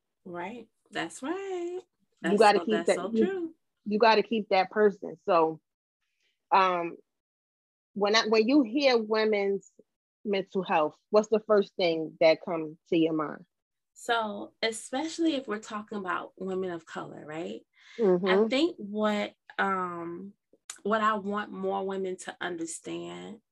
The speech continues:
Speaker 1: is it's not our fault. It's just in our D N A. And here's what I mean by that. In slavery times, we had to be, we had no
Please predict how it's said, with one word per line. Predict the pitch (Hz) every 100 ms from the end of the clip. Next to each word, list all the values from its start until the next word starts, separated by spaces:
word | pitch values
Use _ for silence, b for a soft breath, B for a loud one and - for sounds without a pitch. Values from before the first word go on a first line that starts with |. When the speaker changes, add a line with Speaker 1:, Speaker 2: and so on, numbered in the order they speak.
| -
Speaker 1:
is | 190 190 185 185 202 - _ b b b b _ -
it's | 226 226 -
not | 208 196 226 -
our | 202 262
fault. | - 180 160 156 - _ _ _ _ _ _ _ _ _ _ 214
It's | 214 - -
just | 202 196 196
in | 185
our | 175 170
D | 165 180 175
N | 165
A. | 143 151 -
And | 202
here's | 226 233 226
what | 214
I | 202
mean | 196 190
by | 175 156
that. | 165 - _ _ b b b _ _ _ -
In | 226
slavery | 220 254 285 320 285 226
times, | 220 175 160 156 165 -
we | 175 202 269
had | 254 - 233 240 226
to | - 180
be, |
we | 190 247
had | 277 220
no | 196